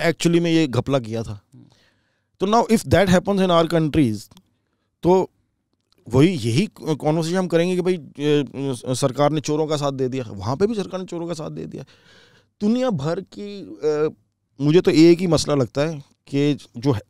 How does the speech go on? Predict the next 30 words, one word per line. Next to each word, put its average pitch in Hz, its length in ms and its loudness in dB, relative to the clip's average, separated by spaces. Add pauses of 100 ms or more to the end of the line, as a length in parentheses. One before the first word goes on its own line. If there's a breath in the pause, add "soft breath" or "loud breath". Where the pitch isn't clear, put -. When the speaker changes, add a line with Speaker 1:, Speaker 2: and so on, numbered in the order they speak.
Speaker 1:
जिनके 139 260 0
पास 156 400 0
जो 131 80 0
हैव्स 139 400 0
हैं, 120 120 -2
वो 135 200 -8
हैव 143 300 0
नॉट्स 147 340 -4
से - 220 -10 (120)
और 165 200 2
ज़्यादा 151 180 2
लेना 95 220 -4
चाहते - 280 -18
हैं। - 120 -20
Speaker 2:
हम्म। 131 120 -20 (640)
Speaker 1:
जितना 175 280 -2
उनके 190 200 0
पास 170 180 2
है, 185 60 0
वो 175 100 4
भी 180 100 6
लेना 147 180 0
चाहते 123 200 -2
हैं, 180 40 -2
उनका 175 100 -4
पेट 170 260 4
ही 180 60 -4
नहीं 131 100 -6
भरता - 280 -20
यार। - 200 -20